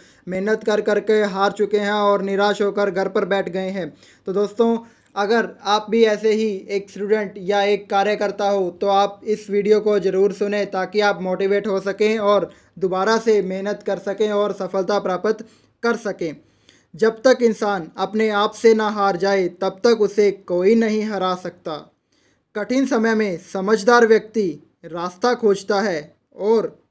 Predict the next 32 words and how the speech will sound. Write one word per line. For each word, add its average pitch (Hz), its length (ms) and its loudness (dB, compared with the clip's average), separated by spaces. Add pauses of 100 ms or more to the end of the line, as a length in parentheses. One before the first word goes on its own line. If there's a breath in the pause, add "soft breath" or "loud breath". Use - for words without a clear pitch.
कायर 196 340 0
बहाना। 175 720 -6 (760)
हर 247 140 0
इंसान 226 520 -2
को 196 320 2
नमक 180 480 -6
की 233 100 2
तरह 208 220 0
होना 196 340 -2
चाहिए 175 640 -4
जो 190 320 0
भोजन 165 440 -2
में 233 160 2
रहता 190 340 0
है 151 260 -6
मगर 160 340 -4
दिखाई 180 480 0
नहीं 208 220 -4
देता, 165 460 -6 (380 soft breath)
और 190 140 -4
अगर 196 360 0 (300 soft breath)
ना 180 300 -4
हो 233 180 4
तो 233 180 6
उसकी 226 300 4 (280)
कमी 202 260 -2
बहुत 180 420 -6
महसूस 170 560 -8
होती 156 300 -6
है। 143 340 -14 (460)
तो 165 80 -16
दोस्तों, 175 380 -4